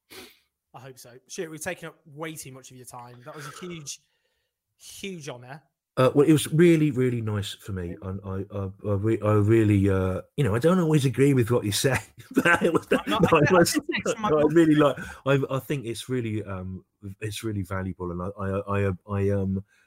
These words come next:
Speaker 2: admire your patience when you're on those. Uh, I'm, I'm one of these news junkies that sits up, and I, I always watch what's on the, the paper's reviews, and I admire the, the patience with which you, um,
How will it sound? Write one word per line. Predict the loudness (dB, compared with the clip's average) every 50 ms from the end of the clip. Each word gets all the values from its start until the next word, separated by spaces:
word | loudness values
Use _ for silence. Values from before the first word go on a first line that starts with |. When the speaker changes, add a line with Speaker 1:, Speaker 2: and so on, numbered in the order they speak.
| _ _ -4
Speaker 2:
admire | -4 -2 0 0 0 2 4 4 4 2 2 0 -4 _ _ _ _ _
your | -6 -4 -2 0 0 -2 -2 -4 -6 _ _ _ _ _ -20 -14 -8
patience | -6 -4 -4 -4 -4 -6 -8 -10 -10 -10 -10 -8
when | -6 -4 -2
you're | -2 0 0
on | 0 -2 -2
those. | -2 -2 -2 -4 -4 -4
Uh, | -4 -4 -4 -6 -8 -6 -4 -2
I'm, | -2 -2 -4 -8 -14 -4 0
I'm | 2 4
one | 4 6
of | 6
these | 6 4 4 4 2
news | 2 2 2 2
junkies | 2 2 2 2 2 0 0 0 0
that | -2 -2
sits | -2 -2 -2 -2 -2 -2
up, | -4 -4 -4 -4
and | -4
I, | -2 -2 -2 -4 -6 -8 _ -20 _ _ _ _ _ -2 0
I |
always | 2 2 2 4 4 4 6 6 6 4 4 4
watch | 2 2 2 2 0 0 0 0 0
what's | -2 -4 -4 -4 -6 -6
on | -4 -4
the, | -6 -6 -8 -10
the | -12 -12 -10
paper's | -6 -6 -6 -4 -6 -8 -6 -6
reviews, | -6 -4 -2 -2 0 0 0 -2 -4 -6 -6
and | -4 -2
I | 0 0
admire | 0 2 2 2 2 2
the, | 0 -2 -6 -8
the | -10 -10
patience | -6 -4 -2 -2 -2 -4 -4 -6 -6 -6
with | -6 -4 -4
which | -6 -6 -4 -4 -2
you, | 0 0 0 0 0
um, | 0 -2 -2 -4 -6